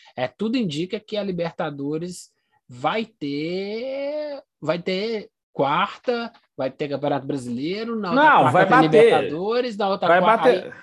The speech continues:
Speaker 1: tem Brasileiro no final de semana, na outra quarta tem Copa do Brasil, então vai ser um meio corrido.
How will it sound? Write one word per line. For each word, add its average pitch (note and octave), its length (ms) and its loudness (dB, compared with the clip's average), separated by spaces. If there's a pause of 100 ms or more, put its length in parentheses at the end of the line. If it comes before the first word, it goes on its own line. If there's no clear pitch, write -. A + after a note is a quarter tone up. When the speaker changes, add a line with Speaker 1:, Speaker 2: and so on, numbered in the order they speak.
Speaker 1:
tem F3+ 120 -4
Brasileiro E3+ 500 -4
no D#3+ 60 -10
final D#3+ 240 -8
de - 60 -16
semana, E3+ 360 -4
na G3 140 -4
outra F3+ 180 -2
quarta D#3+ 440 -4
tem D#3+ 200 -6
Copa D3 240 -4
do C#3+ 100 -6
Brasil, D#3 600 -4 (260)
então C3+ 160 -8
vai C3+ 160 -4
ser C3 240 -10
um C3+ 40 -6
meio C3 200 -4
corrido. G#3+ 420 -6